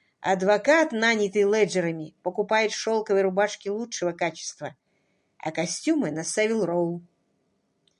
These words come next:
Я выпрямилась во весь рост и порадовалась, что и сама в шелках. Кофейно-кремовый костюм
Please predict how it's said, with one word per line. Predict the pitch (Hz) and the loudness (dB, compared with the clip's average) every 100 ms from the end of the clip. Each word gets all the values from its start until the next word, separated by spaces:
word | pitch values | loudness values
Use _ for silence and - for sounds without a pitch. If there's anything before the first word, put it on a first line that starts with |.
| _ _ _ _ _ | _ _ _ _ _
Я | 185 208 226 | -2 2 2
выпрямилась | 196 262 311 294 277 269 262 254 | 4 2 4 2 4 4 4 4
во | 214 | 2
весь | 233 - | 2 2
рост | 196 185 - - _ _ _ | 2 0 -4 -14 _ _ _
и | 202 | -4
порадовалась, | 196 196 220 190 175 170 170 | 0 4 4 2 0 -2 -4
что | - | -2
и | 185 | -2
сама | 180 180 180 | 0 -2 -2
в | |
шелках. | - 180 165 160 147 - _ _ _ _ _ _ | -2 -4 -4 -6 -8 -14 _ _ _ _ _ _
Кофейно-кремовый | 156 170 - 330 311 294 294 185 220 196 180 | -8 -6 2 4 4 2 2 2 2 2 0
костюм | 175 165 - 285 277 | -2 -6 -4 -2 -2